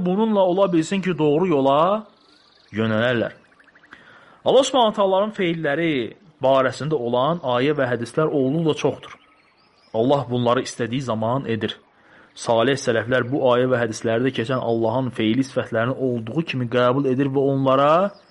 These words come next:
keyfiyyət verməz və onları inkar etməzlər. Digər sifətləri kimi Allah Subhanahu taalanın.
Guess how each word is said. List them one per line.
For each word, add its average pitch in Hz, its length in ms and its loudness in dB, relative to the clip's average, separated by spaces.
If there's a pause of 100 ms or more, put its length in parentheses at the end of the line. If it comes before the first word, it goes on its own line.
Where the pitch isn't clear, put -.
(480)
keyfiyyət 120 720 0 (840)
verməz 131 580 0
və 123 80 -4
onları 113 460 -6
inkar 107 260 -6
etməzlər. 104 460 -8 (500)
Digər 254 320 2
sifətləri 214 540 -4
kimi 135 160 -14
Allah 107 180 -8
Subhanahu 107 280 -14
taalanın. 98 340 -16